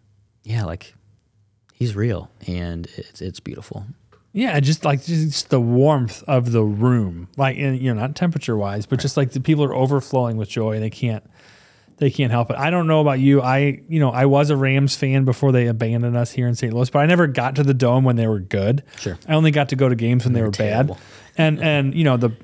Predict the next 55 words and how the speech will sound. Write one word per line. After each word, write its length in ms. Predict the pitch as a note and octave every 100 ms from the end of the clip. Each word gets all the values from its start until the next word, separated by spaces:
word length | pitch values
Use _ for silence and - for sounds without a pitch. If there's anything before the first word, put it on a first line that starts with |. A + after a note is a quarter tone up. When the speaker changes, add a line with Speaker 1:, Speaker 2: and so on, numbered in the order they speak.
| _ -
Speaker 2:
the 80 | -
papal 300 | F3+ F#3+ C3+
visit 260 | C3 B2
in 80 | B2+
nineteen 320 | B2+ A#2+ C3+
ninety-nine 320 | A#2 A#2+ D#3 C3
was 120 | A2
huge 340 | - G#3+ G3+ -
for 80 |
me, 100 | A#2+
but 100 | A#2
I 100 | A#2+ E3
didn't 140 | E3
go 60 | C#3
to 60 |
the 80 | A#2+
mass 460 | A2 B2+ C#3 C3 G2
at 40 |
the 60 | F#2+
Dome. 300 | D#3 G3 C#3+
I 80 |
went 140 | A#2+ G#2+
to 40 |
the 120 | F#2+
youth 280 | G2 B2+ C3+
rally, 500 | B2 A2 G#2 G#2 G2+
uh, 80 | A#2+
Speaker 1:
Mm. 140 | F#2+ E2+
Speaker 2:
at 80 | A#2
what 140 | A#2
now 180 | A#2 A2
is 80 | G2+
the 120 | A2+
Enterprise 380 | D3 B2+ A2 F#2+
Center. 260 | G#2+ F#2+ - - - - - -
So 280 | F3+ E3+
the 140 | D#3 D3
Dome 320 | D#3 F#3 A3+
for 100 | D#3+
me 140 | C#3
was 140 | C3 A#2
just 160 | B2+
always 180 | B2 A#2
a 60 | G#2+
place 300 | A2 G2 -
of 80 | -
sadness. 720 | G#2 G#2 C#3 - - - -
<laughs> 0 |
Like, 400 | A#3+ B3+ G3 A3+
Speaker 1:
Yeah. 140 | A#3 A3
Speaker 2:
the 100 | G#3
Rams 320 | F3+ G3 -
were 120 | F#3+
so 260 | - F3 F3+
bad, 440 | E3 F3 E3 D3